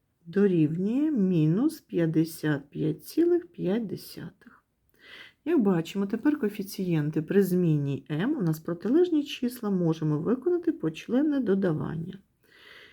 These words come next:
Мінус шістдесят ем додати шістдесят ем, мінус сто шістдесят ем додати шістдесят дев'ять ен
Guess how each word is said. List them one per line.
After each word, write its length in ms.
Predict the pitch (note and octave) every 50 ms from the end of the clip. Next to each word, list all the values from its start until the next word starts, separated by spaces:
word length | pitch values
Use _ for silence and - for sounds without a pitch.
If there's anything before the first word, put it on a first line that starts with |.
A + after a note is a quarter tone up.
| _ _ _ _ _ -
Мінус 500 | G#3 A3 A3 G3+ F#3+ F3+ F#3+ A#3 C#4 C4+
шістдесят 1080 | - - - G3 G3+ F3+ E3+ E3 E3+ D#3+ E3 - - - D3+ D3 D3 D3 D3 - - -
ем 440 | G3 G#3 A3 A#3+ C4+ D4 C#4+ C4 G#3
додати 680 | G3 G3+ G3 F3 D#3+ E3 D3+ C#3+ A#2+ - - - D3+
шістдесят 1120 | - - - - - F3+ E3+ D#3 D#3 - D3+ - - - - D3+ D3 C#3+ D#3 D#3+ - - _ -
ем, 320 | G#3 A3+ A#3+ C4 C4+ C4+ - _ _ _ - - - - - - _ _ _ _ -
мінус 520 | G3+ G3+ A3+ A3+ G3+ F3+ F3 E3+ E3 -
сто 220 | - - F3+ F#3 F3+
шістдесят 920 | F3+ - - E3+ E3+ E3 D#3+ E3 D#3+ D#3 - - - D#3+ D#3+ D3 C#3 D3+ - - - -
ем 280 | - D3 C#3+ C#3 C#3 C3+
додати 600 | - C#3+ D3 C#3 C3+ C#3 C#3+ D3 - - D3 D3+
шістдесят 840 | - - - D3 D3+ D#3 - C#3+ D3 - - - D#3 C#3+ C3+ C3+
дев'ять 540 | C3 C3 C3+ B2+ C3+ D3+ F#3 B3 B3 - - -
ен 320 | C4 C#4+ D4 D4+ D#4+ D#4